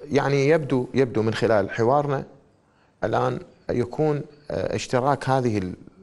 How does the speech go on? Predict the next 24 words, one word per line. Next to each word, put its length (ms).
ال-، 440
الأضلاع 520
بشكل، 540
أه، 680
متساوي، 760
والجمع 480
بين 520
في 160
ال-، 220
وهكذا 500
تعمل 300
الوزارة، 480
في 80
الوزارة 460
بلجنة 520
تمتلك 520
هذه، 340
يعني 320
الآن 340
عندما 380
القسم 380
العلمي 400
مثلًا 360
في، 400